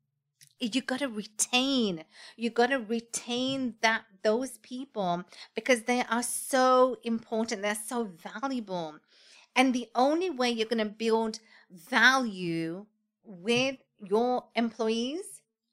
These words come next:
is by creating a culture,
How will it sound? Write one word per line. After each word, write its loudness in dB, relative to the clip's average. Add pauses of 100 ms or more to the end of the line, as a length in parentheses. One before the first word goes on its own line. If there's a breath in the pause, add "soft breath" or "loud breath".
is -2 (1200)
by -2 (1200)
creating 0
a -6
culture, -4